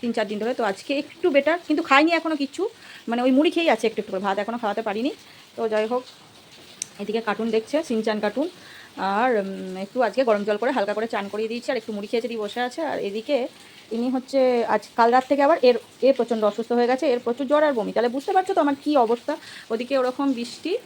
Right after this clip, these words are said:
আর এদিকে দুটো ছেলেই অসুস্থ, মানে, যাই হোক। তো একেও স্নান টান করিয়ে দিয়েছি, তো ঘুমাচ্ছে, আমি আর দেখালাম না,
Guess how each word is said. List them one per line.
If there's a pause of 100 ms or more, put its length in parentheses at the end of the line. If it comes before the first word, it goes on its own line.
(280)
আর
এদিকে
দুটো
ছেলেই
অসুস্থ,
মানে,
যাই
হোক।
তো
একেও
স্নান
টান
করিয়ে
দিয়েছি,
তো
ঘুমাচ্ছে,
আমি
আর
দেখালাম
না,